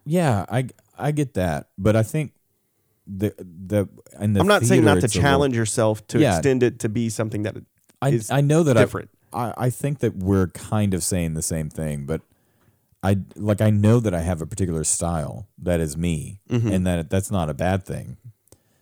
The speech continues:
Speaker 1: But I also don't want it to be so repetitive that people feel like they've seen this show already.
Speaker 2: Yeah.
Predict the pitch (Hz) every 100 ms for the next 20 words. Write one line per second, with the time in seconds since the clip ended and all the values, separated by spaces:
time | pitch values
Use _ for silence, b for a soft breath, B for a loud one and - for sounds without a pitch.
0 | b - 92 90 90 98 107 - 101 80
1 | 90 71 87 87 82 87 80 67 _ _
2 | - _ 92 92 87 82 78 - 92 82
3 | 76 - 92 82 82 69 78 98 95 82
4 | - 87 82 - 82 73 - - 90 80
5 | 76 - 95 76 65 58 - - - 120
6 | 101